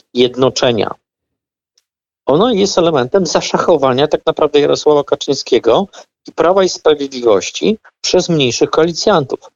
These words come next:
Powiem, co się wydarzyło. Najgorsze, co mogło się zdarzyć z punktu widzenia, e, Prawa i Sprawiedliwości, jeżeli Prawo i Sprawiedliwość chciało zagrać,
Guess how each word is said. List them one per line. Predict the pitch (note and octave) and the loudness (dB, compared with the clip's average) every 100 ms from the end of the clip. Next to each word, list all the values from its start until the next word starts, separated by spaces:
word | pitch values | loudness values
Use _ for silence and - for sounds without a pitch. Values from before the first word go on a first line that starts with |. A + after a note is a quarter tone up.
| _ _ _ _ | _ _ _ _
Powiem, | D3 F3 | 2 2
co | - G3 | 0 0
się | G3+ | 2
wydarzyło. | G3 G3 F#3+ F3 A2+ A2+ | 2 2 2 2 2 0
Najgorsze, | D3 F3 G3+ - | 0 0 0 0
co | G3 F3 | 0 0
mogło | F3 F3 | 2 0
się | D#3+ D3 | 0 0
zdarzyć | C#3 E3+ D3+ | 0 -2 -2
z | |
punktu | - - D#3 | -8 -6 -4
widzenia, | C3 B2 A#2+ A2+ C3 A3 - - - _ - | -2 0 2 2 0 -2 -8 -20 -20 _ 0
e, | C3+ C3+ B2+ | 2 2 2
Prawa | - E3 E3+ | 0 0 0
i | |
Sprawiedliwości, | - D3 C3+ C3 D3+ - C3+ | 0 -2 0 0 0 -2 -2
jeżeli | C3+ C#3 D#3 _ _ | 0 0 -2 _ _
Prawo | C#3 D3+ | 0 2
i | C#3+ | 0
Sprawiedliwość | - C#3 D3+ C#3 | -2 0 0 0
chciało | - - D3 C3 | -2 0 2 2
zagrać, | C#3+ C#3 B2 - | 0 0 -2 -2